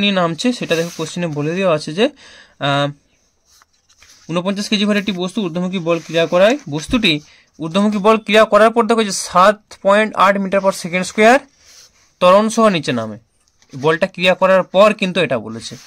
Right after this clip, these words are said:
তার মানে নেট ফোর্সটা ওইটা, তার মানে জি মাইনাস এ এর মানটা সেভেন পয়েন্ট এইট meter per second square। সূত্র বসিয়ে যাবো,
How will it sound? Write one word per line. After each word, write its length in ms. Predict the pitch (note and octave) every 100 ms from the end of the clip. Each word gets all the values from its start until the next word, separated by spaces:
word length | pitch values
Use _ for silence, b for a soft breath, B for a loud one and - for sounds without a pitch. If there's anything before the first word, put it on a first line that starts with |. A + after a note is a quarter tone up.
| B B B E3
তার 120 | G3
মানে 120 | G#3 G#3 E3+
নেট 140 | A3 -
ফোর্সটা 320 | A3+ - D4+ -
ওইটা, 200 | D#3 G#2+ - b b b b
তার 100 | D#3+ D#3+
মানে 140 | E3+ C#3
জি 120 | G3 A#3
মাইনাস 260 | F#3+ F3+ G3+ E3+
এ 0 |
এর 80 | D#3+
মানটা 200 | D#3+ E3+ A#3
সেভেন 160 | D#3 C#3
পয়েন্ট 160 | E3+ F#3
এইট 80 | G#3
meter 140 | D3 C3+
per 80 | E3+
second 220 | - A#2+ -
square। 220 | - - _ b b -
সূত্র 180 | G3 A3
বসিয়ে 220 | G#3 G#3
যাবো, 140 | A3